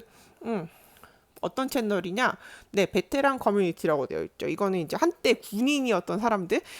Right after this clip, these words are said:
그다음에 이제 전투 영상들, 예, 이제 컴뱃, 이제 푸디지 해가지고 이제 그런, 어,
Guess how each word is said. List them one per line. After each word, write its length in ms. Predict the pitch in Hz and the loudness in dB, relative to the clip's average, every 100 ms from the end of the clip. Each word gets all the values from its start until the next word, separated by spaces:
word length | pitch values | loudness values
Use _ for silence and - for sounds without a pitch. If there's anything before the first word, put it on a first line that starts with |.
| - - | -8 4
그다음에 240 | 202 190 | 4 4
이제 100 | 175 | 0
전투 600 | - 196 208 - - 269 | 0 0 0 -4 -2 2
영상들, 680 | 151 - 214 190 160 147 - | 4 2 -2 -2 -2 -2 0
예, 260 | 156 160 - _ _ _ - - - | -2 -2 -10 _ _ _ -20 -18 -10
이제 100 | - | -6
컴뱃, 360 | 240 208 196 - - | -4 0 -2 -4 -8
이제 260 | 180 160 156 185 - - | -6 -4 -4 -6 -12 -10
푸디지 460 | 240 220 185 185 | -6 -4 -2 0
해가지고 460 | 220 190 175 165 170 | 2 2 -2 -4 -4
이제 140 | 170 | -4
그런, 380 | 170 190 180 165 - - - - | -2 2 2 2 -4 -16 -20 -6
어, 240 | - 175 | 4 4